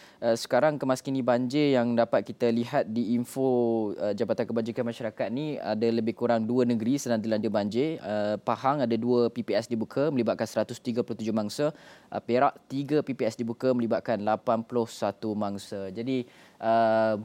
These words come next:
mungkin kita perlu lebih, uh, berhati-hati dan memantau dan sentiasa melihat kepada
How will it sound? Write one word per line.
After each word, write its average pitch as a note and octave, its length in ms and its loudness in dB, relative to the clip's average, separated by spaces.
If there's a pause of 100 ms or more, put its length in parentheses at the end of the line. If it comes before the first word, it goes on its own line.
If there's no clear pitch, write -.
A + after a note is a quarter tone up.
(260)
mungkin C#3 320 -4
kita D3+ 160 -2
perlu D3+ 240 0
lebih, C3+ 320 -2 (160)
uh, A#2 320 0
berhati-hati A#2 720 -2
dan A2+ 240 0
memantau A#2 640 -2
dan A2+ 320 -4
sentiasa C#3 960 -2 (480)
melihat C#3+ 720 -4 (160)
kepada A2 720 -4